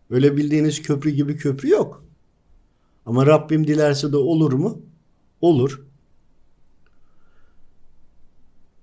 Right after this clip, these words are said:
O anda böyle tutundum. Ama nasıl tövbe ediyorum biliyor musun? Belki hiç bu zamana kadar öyle canı gönülden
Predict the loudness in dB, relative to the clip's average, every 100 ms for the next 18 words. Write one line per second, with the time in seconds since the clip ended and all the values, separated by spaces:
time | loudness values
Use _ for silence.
0 | -20 _ _ _ _ _ _ _ _ 0
1 | 4 4 6 6 8 8 8 4 0 -2
2 | 2 2 2 -2 -4 -12 -16 -20 -20 -20
3 | _ _ -4 2 4 4 2 2 0 -2
4 | 2 4 2 0 -4 -2 0 0 0 -4
5 | -14 -20 _ -20 -20 -20 -6 0 0 -2
6 | -8 -10 -14 _ -4 4 6 6 6 4
7 | 4 6 6 6 4 4 6 4 4 4
8 | 6 6 4 2